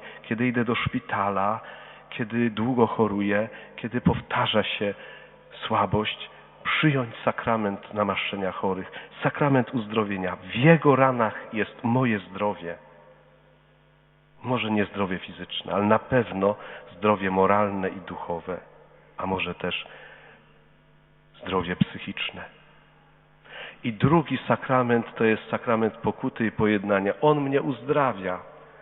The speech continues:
W ranach Jezusa otrzymuję przebaczenie. To mocą właśnie śmierci, krwi przelanej na krzyżu,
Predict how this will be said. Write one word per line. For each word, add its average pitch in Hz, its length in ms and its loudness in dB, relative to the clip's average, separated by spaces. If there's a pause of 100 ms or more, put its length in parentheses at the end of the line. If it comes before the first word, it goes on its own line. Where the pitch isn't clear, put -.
(600)
W 104 100 -4
ranach 139 560 4
Jezusa 117 720 2 (800)
otrzymuję 113 800 2
przebaczenie. 110 840 4 (800)
To 120 140 2
mocą 113 480 4
właśnie 101 480 2 (1300)
śmierci, 120 840 4 (1500)
krwi 110 580 0 (120)
przelanej 110 520 4
na 101 140 2
krzyżu, 120 580 -4